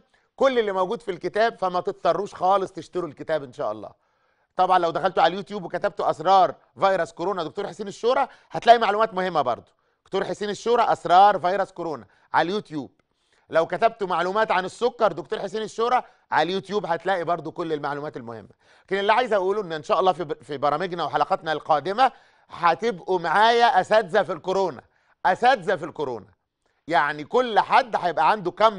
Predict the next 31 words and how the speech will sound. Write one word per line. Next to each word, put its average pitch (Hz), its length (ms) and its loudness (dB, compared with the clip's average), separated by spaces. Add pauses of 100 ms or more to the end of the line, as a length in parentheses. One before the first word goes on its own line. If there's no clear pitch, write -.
معلومات 170 420 -2
رائع. 165 400 6 (240)
يعني 175 200 -2
من 185 60 -8
المعلومات 185 360 -2
المهمة 220 520 0 (320)
إنه 170 140 -8
السمك 220 420 2
المشوي 226 600 0 (300)
رائع 202 380 6
جدًا 208 380 2
للفيروس 202 760 0
لكورونا، 180 500 -4 (240)
رائع 202 400 2
جدًا. 151 540 -2 (380)
من 165 120 -8
المعلومات 185 460 0
اللي 233 80 0
لازم 233 200 0
تعرفها 180 580 4 (260)
إنه 180 180 -4
الواحد 202 340 4
قبل 226 300 4
ما 196 100 4
يتصاب 190 440 4
بكورونا 196 600 2 (160)
بيومين 233 580 2
بيبقى 208 380 2
معدي 220 300 2
للي 196 200 2
حواليه، 160 520 0